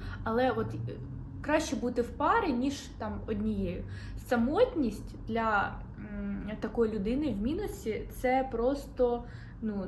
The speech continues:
це кінець світу. Такого не повинно бути. Тобто ви повинні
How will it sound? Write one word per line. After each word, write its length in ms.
це 220
кінець 480
світу. 340
Такого 360
не 180
повинно 460
бути. 360
Тобто 240
ви 140
повинні 600